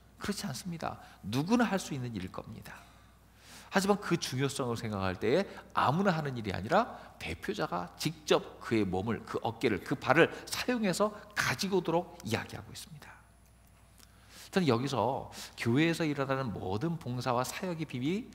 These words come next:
여기 들어있는 것 같아요. 우리가 교회에서 성도들이 하나님 앞에 예배하고 주님을 찬송하면서, 또한 교회에서 일어나는 모든 봉사와 섬김의 사역을 통해서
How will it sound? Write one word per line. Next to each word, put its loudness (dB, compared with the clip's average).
여기 -6
들어있는 -6
것 -12
같아요. -16
우리가 4
교회에서 6
성도들이 0
하나님 0
앞에 -2
예배하고 -4
주님을 -2
찬송하면서, -4
또한 2
교회에서 6
일어나는 4
모든 2
봉사와 0
섬김의 -2
사역을 2
통해서 2